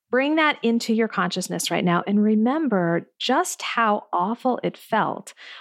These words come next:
when someone was selling to you in this manner. It doesn't feel good. It didn't motivate you to want to buy, I'm willing to bet. I know the times where I've been on the receiving end of that,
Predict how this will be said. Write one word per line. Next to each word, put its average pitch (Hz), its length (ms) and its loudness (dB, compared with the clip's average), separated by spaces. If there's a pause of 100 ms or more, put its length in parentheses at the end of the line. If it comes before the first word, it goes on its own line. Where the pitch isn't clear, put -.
(140)
when 196 520 0 (240)
someone 226 580 0
was 180 140 0
selling 202 540 0
to 233 140 -2
you 240 380 2
in 185 160 0
this 175 220 -2
manner. 165 460 -6 (420)
It 180 140 -16
doesn't 196 360 0
feel 170 140 2
good. 156 460 -2
It 180 140 0 (180)
didn't 190 440 0
motivate 165 420 0
you 160 100 0
to 160 80 0
want 156 160 0
to 151 60 -2
buy, 156 260 -2
I'm 160 120 0
willing 156 280 2
to 160 40 -2
bet. - 280 -4 (340)
I 208 120 2
know 220 260 2
the 214 100 -2
times 202 400 -2
where 175 220 0
I've 269 320 -2
been 208 120 -2
on 156 140 -4
the 156 80 -10
receiving 160 480 -2
end 151 160 0
of 151 120 -4
that, 147 320 -2